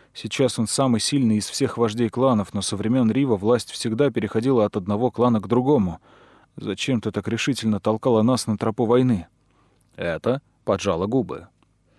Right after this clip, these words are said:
Сообщения от лазутчиков убедили меня, что его нужно остановить, иначе этому не будет конца. А Дальрик — кровавое пятно, растекающееся по земле.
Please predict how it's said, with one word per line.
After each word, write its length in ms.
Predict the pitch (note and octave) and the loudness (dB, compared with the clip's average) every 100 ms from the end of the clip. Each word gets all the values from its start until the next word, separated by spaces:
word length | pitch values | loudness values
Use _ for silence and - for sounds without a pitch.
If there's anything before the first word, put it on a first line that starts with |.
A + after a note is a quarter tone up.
| _ - - - - _ _ | _ -20 -20 -20 -20 _ _
Сообщения 760 | - F3+ F3+ - B3+ B3 A3 G3 | -6 -4 -4 -2 0 2 2 0
от 240 | F#3 - | -4 0
лазутчиков 720 | G3+ G3+ B3+ - E3+ C#3 - | 0 0 -2 -4 -4 -4 -4
убедили 440 | D3+ E3 F#3+ A3 G3 | -2 -2 -2 0 0
меня, 340 | F#3 A3+ A3 | 2 2 0
что 220 | - - | -2 -4
его 340 | D3+ E3 G#3+ G3+ | -2 -2 0 2
нужно 580 | G3 A3+ F3 G#2+ G2 | 4 2 2 -2 -4
остановить, 960 | - G#2+ - B2 A#2+ C3+ G3 D#3 - - | -4 -8 -4 -2 0 0 -2 -4 -6 -12
иначе 600 | - F#2+ C3+ F3+ - C#3 - | -10 -6 -6 -6 -6 -8 -4
этому 480 | F3 - D#3 C#3+ | -8 -4 -4 -2
не 240 | C3+ A#2+ E3+ | 0 0 -2
будет 440 | B2 F3+ C#3+ A2+ | -2 -2 -2 -4
конца. 500 | - D#2+ - - - - _ - - - - | -6 -8 -10 -14 -16 -18 _ -20 -20 -20 -4
А 140 | C#3+ | -2
Дальрик — 680 | A2+ D#3+ F3 D#3 D3+ - - | 2 4 4 2 0 -2 -8
кровавое 640 | G#2+ G2+ G2+ F3+ E3+ E3 | -4 -2 -2 -2 2 2
пятно, 500 | D3 C3 - F#3+ G3 | 2 -4 -4 -2 0
растекающееся 1040 | D#3 A2+ - - D3 D#3 A#2 - A#2+ - A#2+ | 0 -2 -8 -6 -4 -4 -6 -6 -6 -6 -8
по 160 | - A2+ | -4 -2
земле. 480 | G#2+ A2+ C3+ - | 0 -2 -2 -8